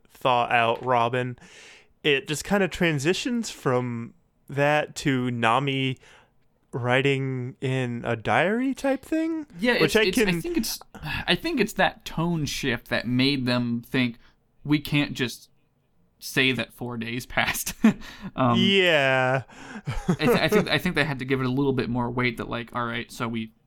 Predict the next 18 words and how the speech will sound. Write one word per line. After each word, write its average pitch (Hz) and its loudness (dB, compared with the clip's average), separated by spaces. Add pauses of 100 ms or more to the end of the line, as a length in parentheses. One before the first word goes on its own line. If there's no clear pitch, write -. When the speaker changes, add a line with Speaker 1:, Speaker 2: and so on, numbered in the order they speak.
(180)
Speaker 2:
we 131 -4
waited 117 0
on 117 -2
this 117 -4
island 117 -4
and 113 -4
made 117 -4
sure 123 -8
everyone 117 -4
was 120 -8
okay 117 -6
before 135 -10
we 120 -10
shipped - -14
back - -16
off." 143 2 (440)
But, 120 -2
um, 113 -6